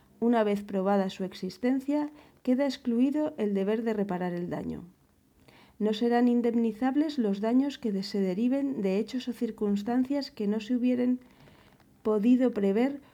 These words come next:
o evitar según el estado de los conocimientos de la técnica o de la técnica existentes en el momento de la producción de aquellos. Todo ello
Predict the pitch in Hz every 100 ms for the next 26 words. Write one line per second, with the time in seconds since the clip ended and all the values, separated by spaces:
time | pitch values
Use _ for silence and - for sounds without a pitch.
0 | _ - 220 214 220 254 285 330 - -
1 | 226 214 247 262 254 233 - 240 254 233
2 | 214 - 208 202 208 202 - - 220 208
3 | 202 202 202 226 247 254 233 196 190 262
4 | 277 277 269 285 285 - - - 196 185
5 | 190 196 233 240 254 254 247 214 - 202
6 | 208 240 247 262 247 190 180 175 185 175
7 | 202 233 247 226 202 175 180 180 180 -
8 | 226 220 190 196 175 165 - - - -
9 | - - 220 220 233 262 285